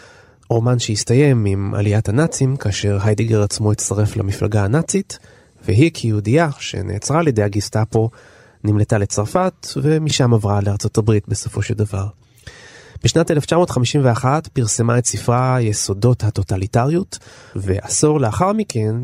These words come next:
נשלחה על ידי הניו יורקר לסקר את משפטו של אדולף אייכמן בישראל. הסיקור שלה, שהתפרס על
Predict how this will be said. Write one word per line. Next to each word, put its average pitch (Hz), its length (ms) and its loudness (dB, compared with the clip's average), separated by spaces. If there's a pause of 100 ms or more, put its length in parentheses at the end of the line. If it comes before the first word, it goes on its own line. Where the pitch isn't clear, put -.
(640)
נשלחה 110 360 0
על 147 80 2
ידי 135 180 2
הניו 123 160 4
יורקר 156 580 2
לסקר 139 420 -2
את - 140 -6
משפטו - 420 2
של 117 420 2
אדולף 113 440 0
אייכמן 104 680 -2
בישראל. 101 560 -2 (840)
הסיקור 120 520 2
שלה, 143 260 0
שהתפרס 120 500 -2
על 131 80 0